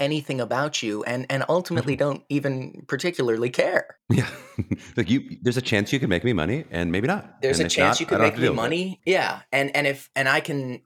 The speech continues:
Speaker 1: am in a position of power enough to say this to you, you're, you're gonna take it seriously. You gotta do it now, kid.
Speaker 2: Yeah.
Speaker 1: And if they say
Speaker 2: Yep.
Speaker 1: kid at the end, it just makes it feel like, "Oh, they must be right."
Speaker 2: It also makes it feel like they're from the sixties too, which is kind of
Speaker 1: Mm-hmm.
Speaker 2: nice.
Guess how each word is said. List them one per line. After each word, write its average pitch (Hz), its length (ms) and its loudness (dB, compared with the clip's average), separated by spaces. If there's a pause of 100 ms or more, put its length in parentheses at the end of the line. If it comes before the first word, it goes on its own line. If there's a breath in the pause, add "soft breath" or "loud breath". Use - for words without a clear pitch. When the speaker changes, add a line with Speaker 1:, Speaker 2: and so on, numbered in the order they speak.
Speaker 1:
am 127 160 2
in 120 80 0
a - 20 0
position 120 380 -4
of - 80 -14
power 131 280 2
enough 107 200 -4
to - 80 -10
say 131 180 0
this 117 180 -2
to 101 120 -4
you, 101 80 0
you're, 107 160 0
you're 113 220 -4
gonna 110 140 -4
take 104 200 -4
it 95 80 -10
seriously. 117 280 -4
You 113 120 -8
gotta 143 180 4
do 95 140 -2
it - 80 -6
now, 98 240 0
kid. - 320 -8 (260)
Speaker 2:
Yeah. 76 200 -4 (380)
Speaker 1:
And 104 80 -6
if - 80 -6
they 107 100 0
say 107 180 2
Speaker 2:
Yep. 82 80 -6
Speaker 1:
kid 135 280 2
at 90 120 -4
the 87 140 -2
end, 80 260 -6
it 80 100 -8
just - 180 -6
makes 95 240 -4
it 92 80 -12
feel 98 260 -2
like, 82 220 -2
"Oh, 101 140 2
they 85 80 2
must 90 220 -4
be 78 80 -6
right." 71 280 -2 (380 loud breath)
Speaker 2:
It - 80 -14
also 127 180 2
makes 104 160 2
it 98 60 -2
feel 95 100 4
like 85 100 2
they're 90 60 -2
from 82 120 2
the 76 60 0
sixties - 500 -4
too, 69 200 0
which 64 140 -8
is - 60 -4
kind 127 140 2
of 127 40 2
Speaker 1:
Mm-hmm. 110 140 2
Speaker 2:
nice. - 160 -4